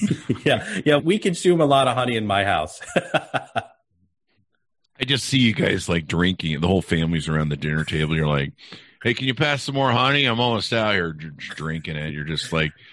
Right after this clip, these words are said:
Speaker 2: scooping it. You're pouring honey over, like, your potatoes like gravy, and you have some over the turkey and stuff.
Speaker 1: So you have been over to my house.
Speaker 2: I have been. I, uh,
Speaker 1: <laughs>
Speaker 2: I've got a camera or something in there.
Speaker 1: Yeah.
Speaker 2: But no, I just,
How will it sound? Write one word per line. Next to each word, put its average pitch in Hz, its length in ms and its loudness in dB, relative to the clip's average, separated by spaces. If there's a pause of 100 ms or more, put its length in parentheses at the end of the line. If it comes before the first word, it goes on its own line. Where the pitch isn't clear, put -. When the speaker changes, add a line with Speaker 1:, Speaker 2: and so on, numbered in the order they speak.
(100)
Speaker 2:
scooping 85 640 0 (140)
it. 85 120 -2
You're 107 160 4
pouring 92 520 0 (240)
honey 92 280 0
over, 82 320 2
like, 78 320 0
your 78 280 -2 (320)
potatoes 80 520 0
like 78 140 -4
gravy, 78 580 -2 (300)
and 80 120 -2
you 85 100 -2
have 82 160 -2
some 82 180 0
over 76 240 0
the 73 140 -2
turkey 76 380 0
and 73 100 -4
stuff. 76 320 -4 (100)
Speaker 1:
So - 140 2
you 180 100 4
have 196 300 0
been 139 120 0
over 101 200 -2
to - 120 -8
my 92 140 0
house. 82 480 -6
Speaker 2:
I 101 80 0
have 95 220 -2
been. 78 160 -4
I, 80 240 0
uh, - 420 -6
Speaker 1:
<laughs> - 80 -12
Speaker 2:
I've 85 100 -10
got 82 140 0
a 73 60 -4
camera 73 420 -4
or 71 60 -6
something 73 360 -6
in 71 280 -4
there. 139 100 2 (400)
Speaker 1:
Yeah. 113 100 2
Speaker 2:
But 104 340 0
no, 143 180 2
I 101 240 0
just, 110 440 -2